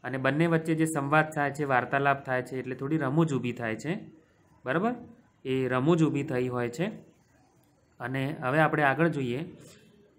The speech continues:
અ, બૃહન્નલાને ખબર છે કે આ મારો પુત્ર અભિમન્યુ છે, પણ અભિમન્યુને ખબર નથી કે આ મારા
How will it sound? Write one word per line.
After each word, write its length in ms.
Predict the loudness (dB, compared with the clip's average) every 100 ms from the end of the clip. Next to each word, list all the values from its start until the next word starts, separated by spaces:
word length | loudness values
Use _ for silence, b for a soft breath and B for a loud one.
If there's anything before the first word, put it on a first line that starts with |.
| _ _ -14 -4
અ, 320 | -2 0 -2 -8 -20 _ _ _ _ _ _ _
બૃહન્નલાને 1500 | -4 2 2 4 4 6 4 2 -4 -16 -20 _ _ -12 -6 0
ખબર 320 | 4 6 4
છે 180 | 2 0
કે 100 | 2
આ 60 |
મારો 240 | 2 2 0
પુત્ર 300 | -2 0 0
અભિમન્યુ 480 | 2 2 2 0
છે, 120 | -4 -4
પણ 160 | -4
અભિમન્યુને 640 | -2 0 0 0 0 -2
ખબર 300 | -4 -2 -2
નથી 220 | -2 -6 -4
કે 120 | -2
આ 80 | 0
મારા 420 | 2 2 2